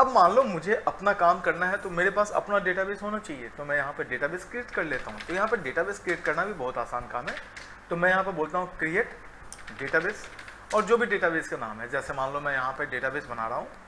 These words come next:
और मैं यहाँ पे database बना रहा हूँ college के लिए, तो मैं यहाँ बोल देता हूँ कॉलेज। अब जैसे मैंने यहाँ पे बोल दिया college, ये हमारा database बन गया। अब यदि मैं यहाँ पे करता हूँ show databases, मैं यहाँ पे बोलता हूँ show databases, तो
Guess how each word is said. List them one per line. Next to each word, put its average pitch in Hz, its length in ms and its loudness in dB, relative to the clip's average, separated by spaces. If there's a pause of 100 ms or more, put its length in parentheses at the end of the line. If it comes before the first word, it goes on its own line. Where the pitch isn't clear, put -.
(420)
और 135 120 -8
मैं 135 200 -2
यहाँ 139 140 2
पे 139 120 -4
database 135 440 -4
बना 120 180 -4
रहा 123 120 -6
हूँ 160 140 -10 (100)
college 139 360 -2
के - 100 -14
लिए, - 240 -14
तो 143 60 -12
मैं 143 80 -10
यहाँ 147 200 -2
बोल 139 140 -8
देता 131 160 -6
हूँ 165 80 -8
कॉलेज। - 400 -12 (1400)
अब 147 80 -6
जैसे 170 260 2
मैंने 190 180 2
यहाँ 190 120 4
पे 196 80 -2
बोल 175 160 0
दिया 190 140 2
college, 170 340 4
ये 156 120 0
हमारा 151 260 2
database 139 420 0
बन 135 140 -6
गया। 165 140 2 (160)
अब 165 120 4
यदि 175 120 2
मैं 175 120 -2
यहाँ 170 140 2
पे 170 100 -10
करता 156 220 -2
हूँ 160 120 -2
show 165 180 -6
databases, 123 600 -6 (560)
मैं 139 60 -4
यहाँ 147 120 2
पे 143 80 -8
बोलता 135 260 -4
हूँ 151 140 -2
show 151 200 -4
databases, 123 580 -6 (680)
तो 185 280 2